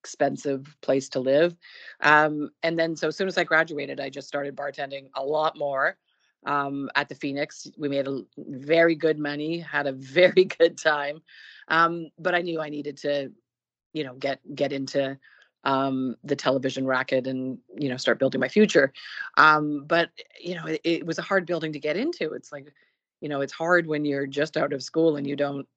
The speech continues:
if you don't know people, to just, I was sending in resumes and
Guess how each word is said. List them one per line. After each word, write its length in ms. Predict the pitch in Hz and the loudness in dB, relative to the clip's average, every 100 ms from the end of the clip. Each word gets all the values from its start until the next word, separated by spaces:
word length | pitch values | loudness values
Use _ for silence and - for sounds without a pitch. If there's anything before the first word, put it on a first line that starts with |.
| - | -12
if 120 | 139 | -6
you 60 | 156 | -2
don't 220 | 147 139 | -2 -2
know 180 | 143 165 | 0 0
people, 560 | 180 143 135 139 143 - _ _ _ _ - | 0 -4 -4 -4 -6 -8 _ _ _ _ -4
to 80 | - | -2
just, 260 | - - | -2 0
I 60 | 143 | -2
was 120 | 139 | 0
sending 300 | 139 139 143 | -2 -2 -4
in 80 | 139 | 2
resumes 640 | 147 165 151 143 143 139 | 2 4 2 0 0 -2
and 300 | - 139 | -6 -8